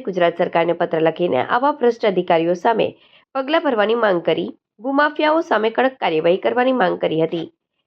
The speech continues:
જેને લઈને ભરૂચ ખાણ ખનીજ વિભાગ દ્વારા સુકલતીર્થ ખાતે સર્ચ ઓપરેશન હાથ ધરવામાં આવ્યું હતું, જેમાં ભરૂચ ખાણ ખનીજ વિભાગના રોયલ્ટી ઇન્સ્પેક્ટર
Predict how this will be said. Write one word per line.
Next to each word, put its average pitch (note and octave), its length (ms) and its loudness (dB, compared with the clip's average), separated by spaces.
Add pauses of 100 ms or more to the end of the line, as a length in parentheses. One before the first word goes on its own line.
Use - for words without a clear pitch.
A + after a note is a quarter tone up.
(120)
જેને C#4 380 2
લઈને C#4 280 2
ભરૂચ A3+ 320 0
ખાણ B3 240 0
ખનીજ C4 300 0
વિભાગ F3 340 0
દ્વારા A3 240 2
સુકલતીર્થ F3+ 540 -2
ખાતે B3+ 240 -8 (520)
સર્ચ D#4 240 -2 (140)
ઓપરેશન C4 440 0
હાથ F#3+ 180 0
ધરવામાં F3+ 340 2
આવ્યું E3+ 220 0
હતું, D#3+ 180 -4 (320)
જેમાં F3+ 260 -2
ભરૂચ A3+ 300 -2
ખાણ B3+ 220 -2
ખનીજ G#3 260 -2
વિભાગના F3+ 440 2
રોયલ્ટી E3+ 400 4
ઇન્સ્પેક્ટર F3 440 -4